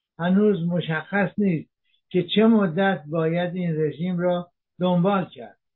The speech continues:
در برخی از مطالعات کودکانی که رژیم در آنها مؤثر بود توانستند پس از دو تا سه سال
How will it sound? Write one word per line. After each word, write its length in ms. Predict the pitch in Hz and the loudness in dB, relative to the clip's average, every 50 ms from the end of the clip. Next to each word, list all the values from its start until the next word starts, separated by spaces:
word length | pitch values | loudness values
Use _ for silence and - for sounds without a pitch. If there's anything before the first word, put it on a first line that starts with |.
| _ _ _ _ _ - - | _ _ _ _ _ -6 -2
در 200 | 170 170 175 165 | 0 0 0 0
برخی 420 | 160 202 208 208 180 156 170 180 | 0 0 2 2 0 0 -2 0
از 260 | 170 165 156 151 127 | 0 0 0 -2 -4
مطالعات 760 | 151 156 151 - 160 156 151 151 156 156 170 180 190 190 190 _ _ _ _ _ _ _ _ _ _ | -8 -8 -6 -6 -4 -4 -2 -2 -2 -2 0 0 -2 -2 -4 _ _ _ _ _ _ _ _ _ _
کودکانی 800 | _ - 175 180 156 175 180 165 - - 190 208 214 214 202 170 | _ -4 -4 -2 -2 0 -2 -2 -2 -2 0 2 2 2 2 0
که 200 | - - 156 160 | -4 -4 -4 -4
رژیم 480 | 156 165 165 151 143 156 185 185 175 160 | 0 0 0 -2 -2 -2 -4 -4 -2 -2
در 260 | 156 156 151 147 151 | -2 -2 -2 -2 -4
آنها 340 | 156 156 156 151 160 170 165 160 156 | -6 -6 -4 -4 -4 -4 -4 -6 -6
مؤثر 520 | 156 151 151 143 - - 165 160 156 147 | -6 -6 -6 -8 -8 -4 -2 -2 -2 -2
بود 320 | 151 185 196 196 190 175 _ _ _ _ _ _ _ - | 0 0 0 0 0 -2 _ _ _ _ _ _ _ -6
توانستند 840 | 160 160 160 160 165 170 175 180 196 190 - - - 156 147 139 - - | -2 -2 -2 0 0 0 0 0 0 -2 -2 -4 -6 -6 -6 -6 -10 -8
پس 260 | 165 170 160 160 - | -6 -6 -6 -4 -4
از 260 | 156 147 143 - _ - | -6 -6 -6 -6 _ -4
دو 180 | 185 180 170 | -2 -2 -2
تا 280 | 160 - 156 147 147 - - | -4 -4 -4 -6 -6 -6 -4
سه 200 | - 196 196 165 - | -4 -2 -2 -2 -2
سال 300 | 190 185 180 180 180 175 | -2 0 0 0 -2 -4